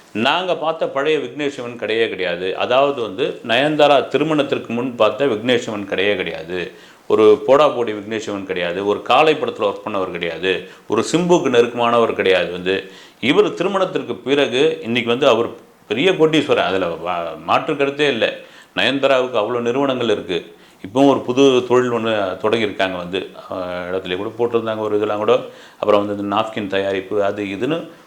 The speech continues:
ஒரு மினி தொழிலதிபராக மாறிக்கிட்டாங்க, ப்ரொடக்ஷன் கம்பெனி வச்சிருக்காங்க. அதனால்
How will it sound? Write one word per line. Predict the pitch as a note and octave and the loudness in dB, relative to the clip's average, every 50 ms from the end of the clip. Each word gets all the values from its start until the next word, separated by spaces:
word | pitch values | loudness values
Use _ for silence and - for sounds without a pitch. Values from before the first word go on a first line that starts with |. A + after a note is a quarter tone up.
| _ | _
ஒரு | - B2 B2+ | -2 0 2
மினி | C3 D3 E3 F3+ F#3+ F#3 F3+ F3 | 2 2 2 2 0 0 0 -2
தொழிலதிபராக | D#3 A#2 D3+ D#3 D3+ D3+ C#3+ C#3+ C#3 C#3 C#3 C3+ | 2 4 4 4 4 4 4 4 4 4 2 2
மாறிக்கிட்டாங்க, | C#3 C3 B2+ B2+ A#2 A#2+ B2 B2+ C3 C3+ B2+ B2 | 4 2 2 2 0 0 0 2 2 0 2 2
ப்ரொடக்ஷன் | B2+ B2+ C3 C#3 - D3+ C#3 | 2 2 2 0 -2 -4 -6
கம்பெனி | A#2+ A#2 A#2 A#2 A2+ A2 | -4 -4 -4 -4 -4 -2
வச்சிருக்காங்க. | G#2+ A#2+ G#2+ G2+ G#2+ G#2 G2 G#2+ C#3 E3 E3+ - - - - - - - - | -2 -4 -2 -2 -2 0 2 2 2 0 0 -4 -12 -18 -20 -20 -20 -12 -2
அதனால் | - - C3 C#3+ D#3 D#3 E3+ F3 G3+ A3 G#3+ - | 2 2 4 4 2 2 2 2 2 0 -2 -8